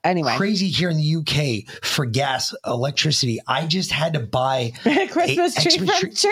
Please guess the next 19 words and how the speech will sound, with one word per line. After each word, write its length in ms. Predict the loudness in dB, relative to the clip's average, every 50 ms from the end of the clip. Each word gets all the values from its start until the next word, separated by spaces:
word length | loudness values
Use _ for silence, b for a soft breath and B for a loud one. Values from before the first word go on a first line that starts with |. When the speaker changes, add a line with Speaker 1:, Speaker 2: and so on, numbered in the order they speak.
| 2
Speaker 2:
Oh 100 | 2 2
my 160 | 2 2 0 0 0
Speaker 1:
Chernobyl 120 | 2 2
to 60 | 2
Speaker 2:
God. 380 | 2 2 0 0 0 0 0 0
Speaker 1:
save 340 | 2 2 2 2 2 2 0
on 140 | 0 0 0 0
lighting 480 | 2 2 2 2 2 2 0 0 0 -2 -8 -10 -10 -12 -6 0
costs. 320 | 0 0 0 0 -2 -2 0
Speaker 2:
Holy 300 | 2 2 2 2 2 2
shit, 440 | 2 2 2 2 0 0 -2 -2 -2
Sparky 220 | -2 -2 0 2
Speaker 1:
Sparky, 260 | 2 2 2 2 2 0
you're 180 | 0 2 2 0
Speaker 2:
boy. 60 | 0
Speaker 1:
hysterical. 400 | 2 2 0 2 2 0 0 0 B B B B 0
And 180 | 0 2 2 4
wait, 140 | 4 4 4
wait, 80 | 4